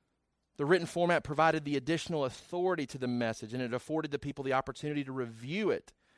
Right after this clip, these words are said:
and to share it with others. Back in Acts seventeen eleven,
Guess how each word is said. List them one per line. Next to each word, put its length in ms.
and 120
to 60
share 400
it 100
with 140
others. 480
Back 200
in 100
Acts 280
seventeen 420
eleven, 460